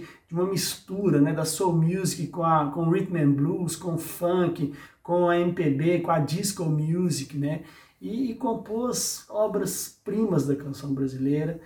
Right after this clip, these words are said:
e ele tem, infelizmente, pouquíssimos discos de carreira. Ele teve três discos, né, oficiais, e depois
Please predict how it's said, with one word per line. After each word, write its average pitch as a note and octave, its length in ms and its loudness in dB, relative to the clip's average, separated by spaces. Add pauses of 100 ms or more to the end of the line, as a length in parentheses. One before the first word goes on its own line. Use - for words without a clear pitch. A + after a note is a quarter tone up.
(300)
e E3+ 160 0
ele F#3 240 2
tem, F3+ 640 -2
infelizmente, E3 680 0
pouquíssimos F#3 920 -2
discos D3 380 -2
de - 80 -8
carreira. C#3+ 500 0 (420)
Ele C#3+ 100 -14
teve D#3+ 180 -4
três F3+ 500 0
discos, D3+ 440 -4
né, E3+ 220 0
oficiais, D#3 720 0
e F3+ 100 -2
depois F3+ 480 -2